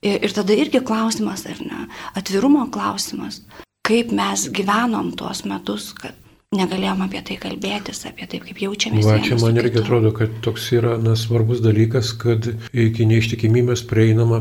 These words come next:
Speaker 2: per, pirmiausia, praradimą pasitikėjimo ir atvirumo. Dar nebuvo paties fakto, dar nėra kito partnerio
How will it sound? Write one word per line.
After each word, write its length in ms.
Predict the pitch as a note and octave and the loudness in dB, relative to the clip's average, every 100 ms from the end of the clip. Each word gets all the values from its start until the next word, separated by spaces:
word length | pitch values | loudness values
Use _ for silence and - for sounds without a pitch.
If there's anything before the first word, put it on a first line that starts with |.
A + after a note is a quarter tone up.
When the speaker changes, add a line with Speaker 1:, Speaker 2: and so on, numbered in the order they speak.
| A2+ | 2
Speaker 2:
per, 320 | A#2 A#2 A2+ | 0 0 -2
pirmiausia, 640 | A2+ A2+ A2+ A2+ A2+ A2+ | 0 2 4 4 4 0
praradimą 640 | A2 - G#2+ A2 G#2+ A2+ G#2 | -4 0 2 2 2 2 2
pasitikėjimo 880 | A2 G#2+ A2 A#2 A2 A#2+ A2+ A2 G#2+ G2+ G#2+ | 0 -4 -2 -2 2 4 4 4 2 0 -2
ir 160 | A2+ A2 | 0 0
atvirumo. 540 | A2 A#2 B2 G#2+ G#2+ - | -2 0 2 2 0 0
Dar 240 | A#2 A#2 | 2 2
nebuvo 560 | A#2 A#2+ A2 A#2 C#3+ A#2 | 2 2 2 2 2 2
paties 440 | G#2+ A2 A2+ A#2 G#2+ | 2 0 0 0 0
fakto, 480 | - A2+ A2 - A2+ | 0 -2 -2 -2 0
dar 240 | A2 G#2+ | 2 2
nėra 300 | A2+ A#2 A2+ | 0 0 0
kito 220 | A#2 A#2 A2+ | -2 -2 -2
partnerio 600 | A2+ A2+ - C3 C3+ | 0 -2 -2 0 0